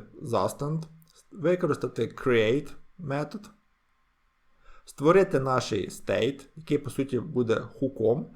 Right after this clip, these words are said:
і потім ми його використовуємо. Що ми бачимо? В нас є демо, у нас є приклад нашого стейта, count і функція increment.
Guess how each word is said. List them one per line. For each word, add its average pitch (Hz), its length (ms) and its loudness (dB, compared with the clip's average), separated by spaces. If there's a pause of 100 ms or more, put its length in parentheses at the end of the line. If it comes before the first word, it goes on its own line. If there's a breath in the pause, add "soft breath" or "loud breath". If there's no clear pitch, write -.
(220 loud breath)
і 185 100 -4
потім 175 300 2
ми 160 120 0
його 165 180 4
використовуємо. 98 1040 0 (1200)
Що 180 220 2
ми 170 100 0
бачимо? 110 380 0 (320 loud breath)
В 139 60 -8
нас 160 300 2
є 131 380 2
демо, 113 580 0 (680)
у 151 40 -6
нас 156 160 0
є 135 80 -2
приклад 127 460 2
нашого 110 600 0 (400)
стейта, - 640 -4 (140)
count 107 420 0 (120)
і 117 200 -2
функція 120 460 -4
increment. 117 580 -4